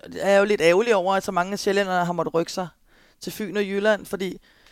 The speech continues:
det var endelig en årgang, hvor Sjælland var i overtal med at være klart de bedste, synes jeg. Øh, og så er der jo en del, der både er rykket til Fyn og til Jylland. Så nu er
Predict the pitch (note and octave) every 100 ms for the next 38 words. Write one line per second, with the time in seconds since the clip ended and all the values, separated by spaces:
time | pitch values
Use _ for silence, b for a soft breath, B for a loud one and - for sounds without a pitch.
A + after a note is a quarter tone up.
0 | b b b b - G3+ G3 G3 A#3+ G3
1 | F3+ G#3 G3+ G3 F#3+ G3+ G3 G3 G3+ G3+
2 | F#3+ F3+ E3 G#3+ - G3 F#3+ G3 F3+ F3
3 | - F#3 - F#3 F3 F3 G#3+ - F#3 F#3
4 | E3 F3+ E3 B B - G3+ G3 F#3 F3+
5 | E3+ F3 D#3 - F#3 G3+ F#3+ F#3 F#3 F#3
6 | G3 F#3 F3+ F#3 F#3 F3 F3 F#3+ G3 F3+
7 | F#3+ F#3 F#3+ F3+ F3+ F#3 - b b b
8 | b b b - - F#3+ G#3 G3+ F3+